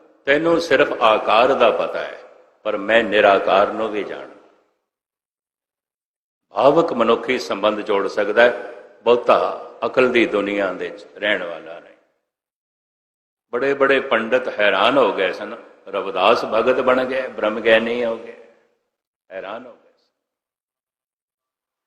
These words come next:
ਇਹ ਸਦਨਾ, ਇਹ ਤੇ ਮਾਸ ਵੇਚਦਾ ਸੀ, ਇਹ ਤੇ ਕਸਾਈ ਸੀ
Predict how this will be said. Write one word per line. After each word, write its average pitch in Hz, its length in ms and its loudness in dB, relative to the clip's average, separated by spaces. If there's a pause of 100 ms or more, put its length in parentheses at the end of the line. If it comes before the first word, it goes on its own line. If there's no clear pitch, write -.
(400)
ਇਹ 123 120 -10
ਸਦਨਾ, 139 760 2 (380)
ਇਹ 113 80 -10
ਤੇ 113 180 -4
ਮਾਸ 107 420 0
ਵੇਚਦਾ 139 560 2
ਸੀ, 117 240 -4
ਇਹ 107 60 -4
ਤੇ 107 140 -8
ਕਸਾਈ 113 540 2
ਸੀ - 340 -10